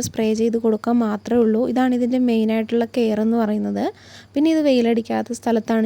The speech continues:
ഞാനിപ്പോൾ വെച്ചേക്കുന്നത്. അപ്പോൾ ഒരു ടു വീക്സിനുള്ളിൽ എന്തായാലും ഇതിന് റൂട്ടൊക്കെ വരുന്നതായിരിക്കും. ഇത് പിടിച്ച് കിട്ടണമെങ്കിൽ ഒരു വൺ മന്ത് എങ്കിലും എടുക്കും പുതിയ ലീഫൊക്കെ വരാൻ. നമ്മുടെ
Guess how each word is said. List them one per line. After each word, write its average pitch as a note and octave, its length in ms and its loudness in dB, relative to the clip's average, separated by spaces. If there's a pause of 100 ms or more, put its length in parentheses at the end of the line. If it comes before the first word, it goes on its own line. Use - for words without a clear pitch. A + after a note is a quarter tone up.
ഞാനിപ്പോൾ A3 360 0
വെച്ചേക്കുന്നത്. G#3 640 -4 (500)
അപ്പോൾ - 180 2
ഒരു F4+ 160 6
ടു D#4 80 4 (120)
വീക്സിനുള്ളിൽ C4+ 600 2
എന്തായാലും A3+ 500 2
ഇതിന് A3 260 0
റൂട്ടൊക്കെ A3+ 460 0
വരുന്നതായിരിക്കും. G#3+ 680 0 (380)
ഇത് - 160 -4
പിടിച്ച് A3+ 320 0
കിട്ടണമെങ്കിൽ C#4 480 2
ഒരു D4+ 100 2
വൺ C#4+ 100 2 (100)
മന്ത് C4 200 2
എങ്കിലും A#3+ 300 4
എടുക്കും A3+ 320 0
പുതിയ A3+ 160 6 (100)
ലീഫൊക്കെ G#3 520 0
വരാൻ. G3+ 280 0 (720)
നമ്മുടെ C4+ 200 -2